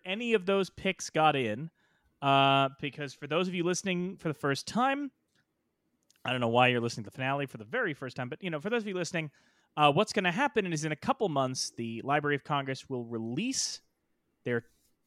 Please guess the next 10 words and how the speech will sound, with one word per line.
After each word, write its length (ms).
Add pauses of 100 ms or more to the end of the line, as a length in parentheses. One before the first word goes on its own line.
(180)
twenty-five 600
films 300
they 120
selected 440
for 80
the 60
National 380
Film 260
Registry, 580 (640)
uh, 400